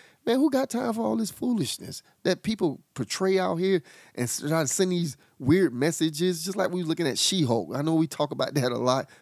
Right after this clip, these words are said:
We say it a lot. It was just super feminist. It's like,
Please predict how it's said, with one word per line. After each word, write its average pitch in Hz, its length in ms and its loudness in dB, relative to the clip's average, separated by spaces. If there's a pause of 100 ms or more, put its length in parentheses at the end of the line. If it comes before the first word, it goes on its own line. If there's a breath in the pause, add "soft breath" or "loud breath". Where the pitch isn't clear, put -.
We 151 100 0
say 175 140 4
it 151 80 2
a 151 80 -2
lot. 156 240 -2 (320 soft breath)
It - 80 -2
was 226 140 -2
just 208 240 -2
super 175 280 -2
feminist. 170 540 -2
It's 185 80 -8
like, 151 300 -4